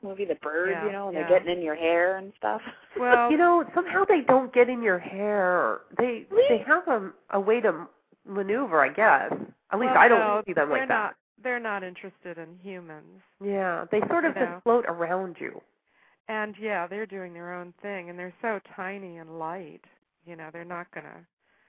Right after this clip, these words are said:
Speaker 2: hurt you even if they were to touch you, which they rarely do.
Speaker 3: Right.
Speaker 1: Yeah. It's like
Speaker 3: It,
Speaker 1: a
Speaker 3: it's really,
Speaker 1: physical, uh,
Speaker 3: Amy,
Speaker 1: thing.
Speaker 3: it's, it's, it's one of those, um, you know, like if, if you wanted to call a wonder of the world,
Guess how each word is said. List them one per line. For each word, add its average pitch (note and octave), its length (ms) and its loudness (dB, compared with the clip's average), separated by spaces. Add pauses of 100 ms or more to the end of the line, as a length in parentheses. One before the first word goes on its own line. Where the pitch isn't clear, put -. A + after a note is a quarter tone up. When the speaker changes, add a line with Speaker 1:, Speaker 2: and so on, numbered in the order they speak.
(180)
Speaker 2:
hurt A3+ 360 -8
you E3 160 -12
even E3+ 220 -14
if E3+ 160 -16
they E3+ 100 -8
were F3 220 -8
to G#3+ 100 -10 (120)
touch E3 180 -12 (100)
you, D3+ 200 -14
which E3 140 -14 (160)
they D#3 120 -12
rarely D#3+ 500 -10
do. D#3+ 420 -16 (480)
Speaker 3:
Right. F3+ 300 -4
Speaker 1:
Yeah. A#3+ 380 2 (640)
It's G#4+ 160 -8
like G#4+ 120 4
Speaker 3:
It, A4 60 4
Speaker 1:
a B3 120 2
Speaker 3:
it's A3+ 180 0
really, D#4 220 4
Speaker 1:
physical, G3 240 -2 (320)
uh, D#3+ 100 -16
Speaker 3:
Amy, A#3 320 -2
Speaker 1:
thing. F#3 240 0
Speaker 3:
it's, E3+ 100 -6 (120)
it's, - 280 -2 (140)
it's A#3 200 -2
one C4 180 2
of D4 120 -2
those, A#3 220 4 (140)
um, F3+ 540 -2 (640)
you A3+ 120 -2
know, A3+ 80 6
like G3+ 200 2
if, G#3 80 -4 (180)
if G3 200 -6
you A3+ 100 -8
wanted A#3 280 0
to A#3 80 -4
call G#3 440 0
a F#3 120 2
wonder G3 360 -2
of - 140 -6
the F#3+ 80 -6
world, F3 420 -2